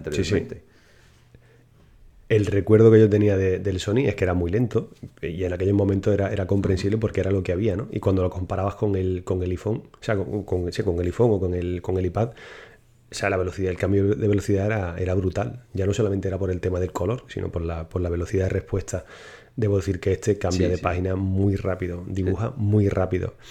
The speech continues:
Speaker 1: Y no te da esa sensación de pereza que, que, que te daba el otro al manejar, que tú sabes que daba un botón y como te equivocara
Speaker 2: Sí,
Speaker 1: y
Speaker 2: era,
Speaker 1: tuvieras que
Speaker 2: era
Speaker 1: dar otra vez
Speaker 2: tremendo.
Speaker 1: para atrás,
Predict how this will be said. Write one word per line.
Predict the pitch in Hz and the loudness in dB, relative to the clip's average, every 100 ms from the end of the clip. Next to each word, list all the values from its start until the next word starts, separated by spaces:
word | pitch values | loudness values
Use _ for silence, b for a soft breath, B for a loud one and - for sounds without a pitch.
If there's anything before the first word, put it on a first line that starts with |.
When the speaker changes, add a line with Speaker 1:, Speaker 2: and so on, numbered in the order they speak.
| B B B - | B B B -2
Speaker 1:
Y | 107 | 2
no | |
te | 104 | 4
da | 104 | 4
esa | 110 117 | 4 2
sensación | - 110 - 92 107 113 | 2 2 0 0 0 2
de | 98 | 0
pereza | - 90 95 117 113 | 0 -2 0 -2 0
que, | 90 85 85 90 95 | -2 -2 -6 -10 -12
que, | - 90 | -10 -10
que | - 87 | -8 -6
te | 87 | -2
daba | 95 95 | 0 2
el | 92 | 2
otro | 101 98 95 | 2 2 0
al | 90 87 87 87 | 0 -2 -4 -4
manejar, | 90 90 120 - | -4 -2 -2 -2
que | 92 | -6
tú | 101 | -4
sabes | 104 101 | -6 -4
que | 98 | -4
daba | 95 | -2
un | 98 101 | -2 0
botón | 95 110 120 - | 0 0 0 -2
y | |
como | - 95 | -2 -2
te | 92 | -2
equivocara | 90 92 85 95 | -2 -2 -2 0
Speaker 2:
Sí, | 87 | 0
Speaker 1:
y | |
Speaker 2:
era, | 78 | 2
Speaker 1:
tuvieras | 98 82 | 0 0
que | - | -2
Speaker 2:
era | 95 | 0
Speaker 1:
dar | 95 | 0
otra | 92 | 0
vez | 92 76 | -2 0
Speaker 2:
tremendo. | |
Speaker 1:
para | 95 | -2
atrás, | 90 98 117 | 0 0 0